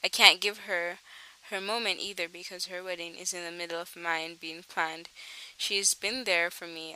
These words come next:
a lot and it feels unfair to both of us. I don't know what to do. Should I confront her about it? If I did, what should I even say?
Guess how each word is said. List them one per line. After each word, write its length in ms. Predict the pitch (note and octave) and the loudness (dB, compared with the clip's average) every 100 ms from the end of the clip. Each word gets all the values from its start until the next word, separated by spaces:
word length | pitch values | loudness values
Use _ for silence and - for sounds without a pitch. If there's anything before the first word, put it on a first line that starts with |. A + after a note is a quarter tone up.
| - | -6
a 100 | F3 | -4
lot 320 | E3 D#3+ D#3+ | 0 -2 -2
and 140 | - E3+ | -6 -8
it 100 | - | -10
feels 220 | F3 F3 | -8 -6
unfair 380 | - F3+ - F3 - | -4 -6 -8 -10 -4
to 80 | - - | -6 -4
both 220 | G3 G3+ | -4 -4
of 100 | F3 | -6
us. 300 | C#3+ - - - - - - | -10 -6 -8 -8 -16 -12 0
I 80 | G3 | 2
don't 180 | A#3 - | 2 0
know 140 | F#3+ | -2
what 140 | F3+ - | -2 -4
to 120 | F#3 | -4
do. 220 | G3+ G3 | -4 -2
Should 180 | - E3 | -4 -4
I 80 | E3+ | -8
confront 500 | E3+ F#3 - F3 G3+ | -10 -12 -10 -10 -6
her 160 | F#3 | -6
about 300 | F#3 F3 F3 | -2 -2 -2
it? 200 | F3 E3+ | -4 -8
If 160 | - - | -12 -12
I 100 | - - | -12 -6
did, 280 | F3 E3+ F3 - - - | -4 -4 -8 -14 -20 -16
what 200 | - - | -12 -4
should 180 | - - | -4 -4
I 60 | |
even 400 | - F#3 F#3+ - G3 | -8 -10 -18 -10 0
say? 560 | - - - - - | 0 0 -6 -8 -10